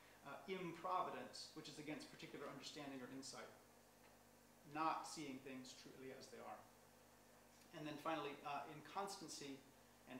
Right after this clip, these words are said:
carelessness or negligence, which are against shrewdness. Um, <clears throat> so, um, when he continues, he'll say that hastiness interrupts the orderly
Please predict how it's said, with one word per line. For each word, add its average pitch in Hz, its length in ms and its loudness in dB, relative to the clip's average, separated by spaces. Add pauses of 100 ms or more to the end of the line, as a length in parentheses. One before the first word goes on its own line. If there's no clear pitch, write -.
(120)
carelessness 151 580 2
or 127 160 0
negligence, 139 720 0 (380)
which - 100 -4
are 131 160 2
against 123 240 -2 (160)
shrewdness. 113 640 0 (2000)
Um, 151 240 12 (160)
<clears throat> - 1600 0
so, 175 640 6 (1400)
um, 143 400 4 (1200)
when 226 380 8
he 175 420 -2
continues, 160 960 0 (320)
he'll 202 120 4
say 196 120 6
that - 240 4
hastiness 202 480 2
interrupts 175 480 6
the 156 80 -2
orderly 180 400 6